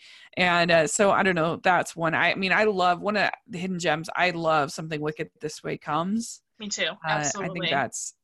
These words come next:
Speaker 1: such a good movie. It just visually so great. Uh, I think the themes are really interesting. I, the, like, uh, to have a movie from Disney that with a father that's really exploring,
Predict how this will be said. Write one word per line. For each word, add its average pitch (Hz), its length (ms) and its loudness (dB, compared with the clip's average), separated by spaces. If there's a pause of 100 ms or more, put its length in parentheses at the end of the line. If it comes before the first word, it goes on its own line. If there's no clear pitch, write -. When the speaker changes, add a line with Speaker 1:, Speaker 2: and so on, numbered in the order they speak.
Speaker 1:
such - 400 -6
a 170 60 -4
good 160 160 -2
movie. 151 380 -4
It - 120 -8
just - 400 -8
visually 185 800 0
so 180 240 -4
great. 170 540 -2 (420)
Uh, 156 220 0
I 160 60 -6
think 160 260 -10
the 156 80 -10
themes 214 400 -2
are 196 60 -2
really 185 300 -2
interesting. 170 680 -6
I, 139 240 -4 (180)
the, 165 280 -6 (100)
like, 170 220 -6
uh, - 200 -6
to - 80 -14
have 190 260 -4
a 175 40 -4
movie 185 540 -4 (580)
from 190 220 -4
Disney 208 500 0
that 170 300 0 (120)
with 175 200 -4
a - 20 -6
father 185 500 2
that's 160 380 -8
really 180 460 -4
exploring, 165 1040 -8